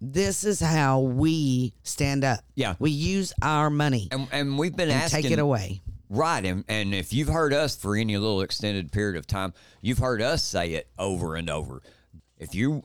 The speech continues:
Speaker 2: if you're one to donate to a political candidate, donate to that candidate.
Speaker 1: Yes.
Speaker 2: Don't give it to the party, because the party's gonna take it and use it as they want to. And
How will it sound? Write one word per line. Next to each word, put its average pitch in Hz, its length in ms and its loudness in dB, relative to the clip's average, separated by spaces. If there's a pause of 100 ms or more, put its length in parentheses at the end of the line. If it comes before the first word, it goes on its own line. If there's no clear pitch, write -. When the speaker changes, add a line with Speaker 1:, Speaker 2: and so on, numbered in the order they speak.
Speaker 2:
if 87 160 -4
you're 147 160 2
one 156 360 0
to 131 160 0
donate 117 500 0
to 113 120 0
a 104 60 0
political 104 500 -2
candidate, 95 640 -4
donate 110 500 -2
to 87 200 -2
that 95 380 -2 (120)
candidate. 85 680 -2 (240)
Speaker 1:
Yes. 107 260 0
Speaker 2:
Don't 135 300 -2
give 101 200 0
it - 160 -10
to 92 100 -2
the 82 140 -4
party, 87 400 -2
because 87 380 -4
the 80 60 -6
party's 113 400 -2
gonna 139 200 -6
take 113 260 -4
it - 100 -10
and 82 100 -10
use 87 200 -4
it 95 100 -4
as 92 160 -4
they 95 120 -2
want 98 400 -2
to. 71 260 -4 (400)
And 101 320 -6